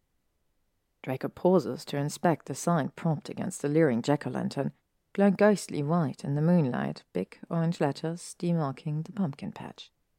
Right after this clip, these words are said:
"You need no glasses, Potter. You've missed the entrance." Harry turns around, walking backward but continuing ahead. "It's not considered sneaking in if we waltz through the gate."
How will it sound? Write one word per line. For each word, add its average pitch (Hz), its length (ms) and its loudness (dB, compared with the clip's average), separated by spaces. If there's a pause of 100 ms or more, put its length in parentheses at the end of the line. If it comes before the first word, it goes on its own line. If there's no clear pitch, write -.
(960)
"You 135 280 0
need 92 200 -4
no 143 120 0
glasses, 165 540 2
Potter. - 560 -6 (460)
You've 131 280 0
missed 120 260 -2
the 147 180 0
entrance." - 680 0 (1040)
Harry 170 260 8
turns 143 400 2
around, 143 420 4
walking 151 420 -2
backward 160 520 -4
but - 160 -8
continuing 170 480 -2
ahead. 175 400 -2 (680)
"It's 117 240 0
not 151 200 4
considered 113 500 -2
sneaking 135 560 -2
in 143 300 2
if - 160 -8
we 127 80 -6
waltz 131 500 2
through 101 220 -4
the 107 180 -4
gate." - 480 -2